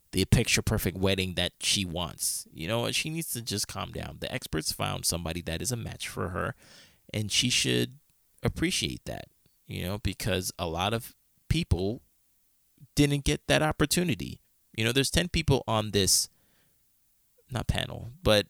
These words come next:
on this show. But wait, hold on. How many people ca-,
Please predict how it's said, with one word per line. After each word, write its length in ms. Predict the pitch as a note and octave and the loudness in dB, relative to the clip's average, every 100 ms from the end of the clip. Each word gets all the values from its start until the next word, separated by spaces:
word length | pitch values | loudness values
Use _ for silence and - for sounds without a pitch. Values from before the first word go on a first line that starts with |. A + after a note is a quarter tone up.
| - | -2
on 220 | G#2+ G#2+ | -2 0
this 140 | A2 G2 | 2 4
show. 440 | - F3+ A2 G2 - _ _ _ _ _ _ _ _ _ _ - - - - - | 6 6 6 2 -4 _ _ _ _ _ _ _ _ _ _ -20 -20 -20 -8 2
But 160 | A#2+ - | 4 4
wait, 180 | A2 | -2
hold 220 | A#2+ C#3+ - | -2 -4 -4
on. 120 | - | -6
How 160 | F3 | -6
many 200 | G#3+ E4 | -4 -4
people 460 | D#4 D#4+ - F4+ C#4+ - - _ _ _ _ - _ _ - G1+ A1+ - - - | -4 -4 -2 -2 -4 -8 -20 _ _ _ _ -20 _ _ -20 -20 -20 -20 -16 -8
ca-, 140 | - | -8